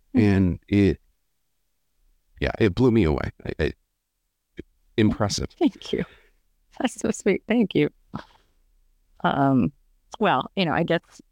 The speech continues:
Speaker 1: singers are supposed to, like, you sing the music that's on the page kind of first, right? Like, that's what you're supposed to serve. But then there's also words,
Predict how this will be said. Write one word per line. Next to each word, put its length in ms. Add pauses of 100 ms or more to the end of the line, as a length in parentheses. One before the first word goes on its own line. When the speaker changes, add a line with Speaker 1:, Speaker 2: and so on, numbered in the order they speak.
(460)
Speaker 1:
singers 560
are 100
supposed 460
to, 80
like, 320 (320)
you 160 (200)
sing 320 (1400)
the 120
music 580
that's 160
on 160
the 80
page 800
kind 180
of 80
first, 640
right? 300
Like, 180
that's 220
what 120
you're 100
supposed 400
to 200 (400)
serve. 480 (360)
But 160
then 100
there's 180
also 240
words, 580